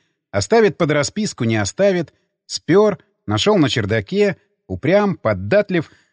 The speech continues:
поведется на неформальную сделку, заортачится и так далее. Обо всем этом нельзя было спрашивать напрямую,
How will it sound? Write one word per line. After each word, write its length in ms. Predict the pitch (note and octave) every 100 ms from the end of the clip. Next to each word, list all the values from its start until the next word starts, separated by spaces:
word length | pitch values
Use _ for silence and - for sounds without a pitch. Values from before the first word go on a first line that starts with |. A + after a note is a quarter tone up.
| _ -
поведется 480 | A2 A#2+ F#3+ B3+ A3+
на 80 | A3+
неформальную 640 | G#3+ G#3 G#3+ G#3 G#3 G#3
сделку, 540 | F3 F3 G3+ - F#3 -
заортачится 880 | F#2 A#2 F#3 E3 F#2 E2 E2 - D2 _ -
и 100 | G3+
так 240 | G3+ C3
далее. 400 | G2+ D2 C#2 - _ _ _ _ _
Обо 180 | F#2 F#2+
всем 280 | A2+ B3 B3+
этом 280 | C4 A3 G#3
нельзя 380 | G3+ D3+ G#3 G#3
было 180 | F#3+
спрашивать 560 | D#3 - F#3 E3 C3+ C3+
напрямую, 560 | C#3 D#3 D#3+ C#3 D#2